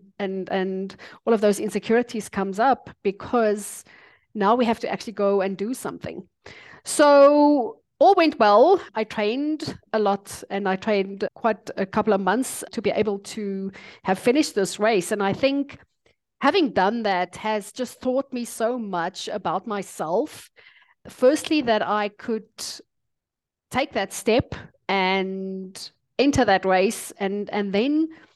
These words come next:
working towards that outcome, and then eventually finishing it, and then being so proud of myself afterwards. A lot of times we just jump into those things without really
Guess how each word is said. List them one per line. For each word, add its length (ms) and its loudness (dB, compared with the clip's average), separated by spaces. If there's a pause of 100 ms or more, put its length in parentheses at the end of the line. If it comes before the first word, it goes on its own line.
(260)
working 380 0
towards 680 0
that 200 -4
outcome, 600 -6 (500)
and 120 -2
then 100 0
eventually 480 -2
finishing 540 -4
it, 360 -4 (400)
and 180 -4
then 360 0
being 200 -8
so 180 -4
proud 300 -2
of 100 -6
myself 500 -4
afterwards. 760 -6 (340)
A 40 -2
lot 160 0
of 100 -2
times 580 -4
we 80 -10
just 300 -10
jump 380 -2
into 640 -6
those 320 0
things 720 -4
without 520 -2
really 540 -4